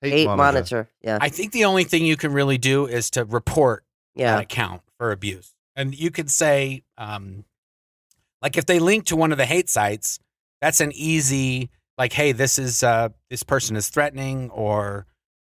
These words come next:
Speaker 3: uh, libel. I don't remember what the form is on Twitter, but
Speaker 2: Okay.
Speaker 3: reporting them is ab-, just about the best
Speaker 2: So
Speaker 3: thing you can
Speaker 2: reporting
Speaker 3: do.
Speaker 2: them. Okay. And then the other thing, Mark, that I, if you want to search Scientology or these sites that we've mentioned,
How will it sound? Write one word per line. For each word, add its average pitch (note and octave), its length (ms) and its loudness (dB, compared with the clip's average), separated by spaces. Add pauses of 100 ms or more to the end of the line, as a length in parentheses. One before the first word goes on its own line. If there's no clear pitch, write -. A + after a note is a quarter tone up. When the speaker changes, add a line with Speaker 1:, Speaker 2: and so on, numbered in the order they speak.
(100)
Speaker 3:
uh, G2+ 200 -2
libel. A2 680 0
I C#3 80 0
don't D3 160 -2
remember B2+ 320 0
what A#2 180 -2
the G#2+ 60 -4
form A#2+ 420 0
is G#2 200 -2
on G2+ 120 -2
Twitter, G2+ 300 -4
but A2 200 -4 (280)
Speaker 2:
Okay. D#3+ 160 -6
Speaker 3:
reporting E3+ 360 4
them A#2+ 320 0 (100)
is A#2 140 -4
ab-, A2 180 -10
just B2 220 0
about A2+ 220 0
the A2 60 -6
best A2 240 0
Speaker 2:
So - 100 6
Speaker 3:
thing - 120 6
you G2 60 0
can G#3 100 6
Speaker 2:
reporting F#3+ 300 6
Speaker 3:
do. C#3+ 60 2
Speaker 2:
them. A#2 140 2
Okay. G3 300 6
And A3+ 180 4
then A#3 120 6
the A3+ 120 6
other C4+ 220 6
thing, F3 260 4
Mark, D3 200 4
that D3 100 2
I, C#3+ 140 6 (280)
if A#3 200 -4
you F4+ 220 10
want B3+ 340 6
to G#3+ 200 0
search G#3 460 4
Scientology E3+ 1040 2
or B2 140 4
these C3+ 200 0
sites D3+ 300 4
that - 160 2
we've D3 200 0
mentioned, D3+ 500 2